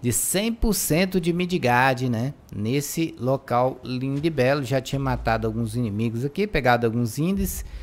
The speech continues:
E a-, aqui tem algumas coisas pra gente pegar ainda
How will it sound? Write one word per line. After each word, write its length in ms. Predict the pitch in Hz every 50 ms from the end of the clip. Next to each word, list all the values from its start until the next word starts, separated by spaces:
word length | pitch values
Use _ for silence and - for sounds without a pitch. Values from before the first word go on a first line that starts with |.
| - - - - -
E 320 | - 147 156 175 185 185 - - - - - -
a-, 440 | - 135 143 143 139 - - -
aqui 400 | 123 - - - 160 170 - - - - - - -
tem 100 | 156 156
algumas 400 | 160 151 135 139 165 175 165 -
coisas 220 | - 151 147 143 -
pra 120 | - 151
gente 280 | 135 139 151 - - -
pegar 460 | - 180 175 156 120 120 123 135 143
ainda 600 | 147 131 113 113 127 131 120 98 98 87 90